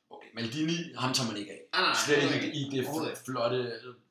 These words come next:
Speaker 1: hvide
Speaker 2: Nej.
Speaker 1: trøje og ung Maldini med
Speaker 2: Ja,
Speaker 1: halskæde, der er på
Speaker 2: halskæde,
Speaker 1: vej ved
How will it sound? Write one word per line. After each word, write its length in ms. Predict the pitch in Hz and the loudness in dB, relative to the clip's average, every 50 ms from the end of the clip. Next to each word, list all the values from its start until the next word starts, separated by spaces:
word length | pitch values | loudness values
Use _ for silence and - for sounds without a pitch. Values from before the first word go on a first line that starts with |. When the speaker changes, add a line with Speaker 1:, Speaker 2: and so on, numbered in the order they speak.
| _ | _
Speaker 1:
hvide 280 | - 117 113 120 123 123 | -14 -6 -2 0 2 2
Speaker 2:
Nej. 80 | 127 123 | 2 2
Speaker 1:
trøje 420 | - - 113 113 110 110 113 113 110 | 0 0 0 0 0 2 0 0 0
og 160 | 110 110 135 | -2 0 -2
ung 160 | 127 123 127 | -2 -2 -2
Maldini 460 | 127 117 110 113 117 117 117 117 117 | -4 -4 -2 -2 0 0 2 0 0
med 100 | 117 113 | -2 -2
Speaker 2:
Ja, 40 | 107 | -4
Speaker 1:
halskæde, 480 | 107 110 110 117 117 - - 131 123 117 | -2 0 0 2 2 2 2 4 2 2
der 40 | 117 | 2
er 60 | - | 0
på 60 | 127 | 0
Speaker 2:
halskæde, 180 | - 123 120 120 | 0 0 2 2
Speaker 1:
vej 180 | 120 123 117 | 2 2 2
ved 60 | 120 | 2